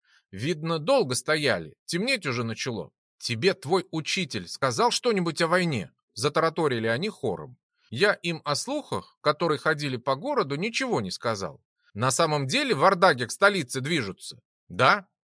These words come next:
Завтра им навстречу армия двинется. Точнее, уже выступила".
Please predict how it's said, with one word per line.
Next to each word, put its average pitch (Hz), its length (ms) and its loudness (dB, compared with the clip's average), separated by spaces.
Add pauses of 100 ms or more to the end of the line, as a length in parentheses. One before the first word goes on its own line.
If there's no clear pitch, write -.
(120)
Завтра 175 460 4
им 202 160 -2
навстречу 220 640 -2
армия 151 380 6
двинется. 117 680 -8 (160)
Точнее, 202 500 0
уже 233 320 4
выступила". 98 720 -6